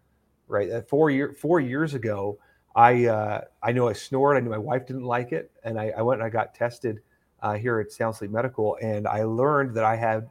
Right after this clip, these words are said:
sleep apnea. And so I got a device, and the, the results and how quickly you can experience results are amazing. I slept the next night,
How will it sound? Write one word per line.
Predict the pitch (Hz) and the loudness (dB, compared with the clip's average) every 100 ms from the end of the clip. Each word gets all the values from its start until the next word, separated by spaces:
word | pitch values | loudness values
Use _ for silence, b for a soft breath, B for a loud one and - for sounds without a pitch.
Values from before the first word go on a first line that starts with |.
| _ | _
sleep | - 113 107 | -12 -6 -2
apnea. | 123 - 101 - _ _ - | -2 -2 -10 -12 _ _ -12
And | 110 | -4
so | 120 | 2
I | 117 | 2
got | 127 131 | 4 2
a | |
device, | 139 123 107 107 127 - _ _ _ _ 120 | 0 -2 -2 -2 -8 -14 _ _ _ _ -4
and | 113 110 - | -4 -4 -4
the, | 120 120 | -2 -2
the | 120 123 117 - | -2 -2 -2 -4
results | 120 120 113 151 196 - - - _ _ | -4 -2 2 4 4 2 -10 -20 _ _
and | 127 | -4
how | 143 | -2
quickly | 165 - 165 160 139 | -2 -2 -2 0 -2
you | 123 | -2
can | 113 113 - | -4 -8 -10
experience | 113 - - 156 165 127 | -12 -12 -8 -4 -4 -6
results | 107 104 110 | -4 -4 -2
are | 101 | -6
amazing. | 101 110 131 117 - b b b | -4 -4 -4 -6 -12 b b b
I | 120 | 4
slept | 120 - 139 160 - | 4 2 4 4 6
the | 156 | 6
next | 156 156 | 4 2
night, | 127 104 113 | 0 2 0